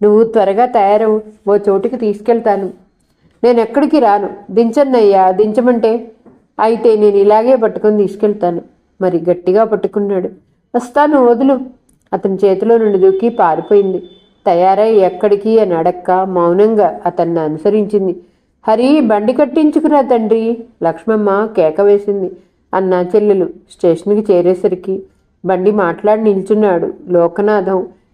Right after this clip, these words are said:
ఏదో అడగబోయే అంతలో ప్లాట్ఫామ్ మీదకి బండొచ్చింది. అందులో నుండి రేణుక దిగి తండ్రి చేతుల్లో నుంచి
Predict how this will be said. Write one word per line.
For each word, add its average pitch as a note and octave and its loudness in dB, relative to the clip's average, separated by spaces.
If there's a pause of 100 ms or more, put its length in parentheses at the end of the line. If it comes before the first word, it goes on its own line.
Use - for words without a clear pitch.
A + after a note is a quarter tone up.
ఏదో A3 4
అడగబోయే G#3+ 2
అంతలో F#3+ 0 (420)
ప్లాట్ఫామ్ F#3+ 0
మీదకి A#3+ 0
బండొచ్చింది. F#3+ -2 (1200)
అందులో G#3+ 2
నుండి G#3+ 2
రేణుక G#3 2
దిగి F3 -2 (420)
తండ్రి G3+ -2
చేతుల్లో G3+ 2
నుంచి F3+ -2